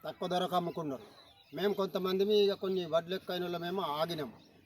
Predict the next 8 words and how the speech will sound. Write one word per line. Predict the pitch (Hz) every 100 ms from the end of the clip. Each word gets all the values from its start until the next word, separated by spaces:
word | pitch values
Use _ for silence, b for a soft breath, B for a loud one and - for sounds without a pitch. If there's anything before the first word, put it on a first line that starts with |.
| -
ఆగినా | 147 196 214
ఇంతవరకు | 214 196 190 190 196
ఎలాంటిది | 180 180 180 185
ఏమీ | 180 170 202 165 151 - - - 151
గతి | 165
లేదు, | 175 180
సతి | 180 202 156
లేదు. | 160 196